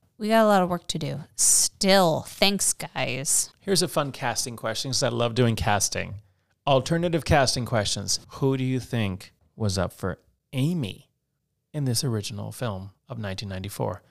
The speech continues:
Speaker 2: other than a very young Kirsten Dunst?
Speaker 1: I have absolutely no idea, but she was perfect.
Speaker 2: Thora Birch and a very unknown Natalie Portman. Do you know who else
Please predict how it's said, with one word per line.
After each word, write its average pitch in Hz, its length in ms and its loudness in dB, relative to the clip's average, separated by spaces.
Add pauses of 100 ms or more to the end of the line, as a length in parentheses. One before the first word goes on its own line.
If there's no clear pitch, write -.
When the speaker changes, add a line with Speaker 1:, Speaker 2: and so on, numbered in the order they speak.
(460)
Speaker 2:
other 127 340 0
than 101 540 -2 (800)
a 113 160 -6
very 95 800 -6 (280)
young 101 680 -4 (180)
Kirsten - 400 -8
Dunst? 117 400 -8 (560)
Speaker 1:
I 285 80 4
have 320 300 6
absolutely 208 840 4
no 180 200 8
idea, 214 380 4
but 196 140 -4
she - 160 2
was 190 160 0
perfect. - 720 -4 (220)
Speaker 2:
Thora 117 440 -4
Birch - 580 -4 (440)
and 127 160 0
a 120 80 2
very 123 360 0
unknown 139 800 4 (220)
Natalie 127 420 6
Portman. 98 520 -2 (120)
Do 135 100 -6
you 135 60 0
know 131 160 -2
who 135 240 -4
else 135 460 0